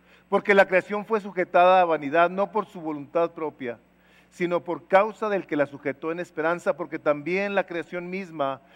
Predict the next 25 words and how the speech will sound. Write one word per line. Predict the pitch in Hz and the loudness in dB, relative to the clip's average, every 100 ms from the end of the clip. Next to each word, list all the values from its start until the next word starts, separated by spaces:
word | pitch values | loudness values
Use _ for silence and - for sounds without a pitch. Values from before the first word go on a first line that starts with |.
| - _ | -20 _
será | - 143 160 | -4 2 2
libertada | 185 185 147 - 165 | 2 -2 -2 4 4
de | 175 | 4
la | |
esclavitud | 156 - 147 135 - 170 | -2 -2 -2 -2 -6 -6
de | 180 | -6
corrupción | 160 139 131 - 180 185 175 _ _ - | -6 -12 -14 -8 -4 -4 -6 _ _ -6
a | 156 | 2
la | 147 | 2
libertad | 143 135 127 165 165 | 2 -4 0 2 2
gloriosa | 160 143 143 180 208 214 | 0 -6 -2 0 0 0
de | 196 | 0
los | 147 - | 0 -10
hijos | 165 175 | -12 -10
de | 151 | -8
Dios, | 143 160 185 190 _ _ _ _ _ - | -6 -2 -2 -4 _ _ _ _ _ -10
porque | 147 - | -10 -8
sabemos | 147 143 151 175 - | -2 2 2 -2 -10
que | 147 | -10
toda | - 180 196 | -8 -2 0
la | 214 190 | 2 0
creación | 165 139 185 180 170 | -2 -6 -6 -6 -8
gime | - 208 208 202 | -10 -8 -4 -2
a | |
una | 165 156 160 165 160 | -2 -4 -4 -4 -4